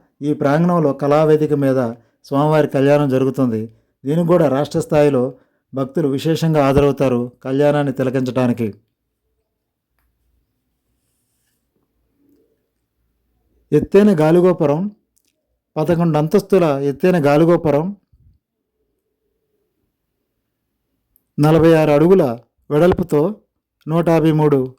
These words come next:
అడుగుల ఎత్తైన గాలిగోపురం దేశంలోనే రెండవ గాలిగోపురంగా చెప్పుకుంటారు మంగళగిరి గాలిగోపురం గురించి. ఏదైనా సరే ప్రాచీన శిల్పకళా రీతులు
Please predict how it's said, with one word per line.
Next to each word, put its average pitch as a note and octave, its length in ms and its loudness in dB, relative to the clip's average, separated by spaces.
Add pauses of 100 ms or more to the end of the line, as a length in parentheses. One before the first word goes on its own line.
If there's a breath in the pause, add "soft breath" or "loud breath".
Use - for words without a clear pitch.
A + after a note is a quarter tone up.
అడుగుల F3+ 260 4
ఎత్తైన D#3+ 560 0 (140)
గాలిగోపురం D#3 640 0 (400)
దేశంలోనే E3+ 760 0 (300)
రెండవ D#3+ 240 2
గాలిగోపురంగా D#3+ 960 0 (800)
చెప్పుకుంటారు D#3 560 0
మంగళగిరి D3+ 420 2
గాలిగోపురం C3+ 560 2
గురించి. B2+ 400 -4 (1300)
ఏదైనా F#3 320 4
సరే F3+ 380 -2 (380)
ప్రాచీన F#3 440 0
శిల్పకళా E3+ 600 0
రీతులు D#3 520 0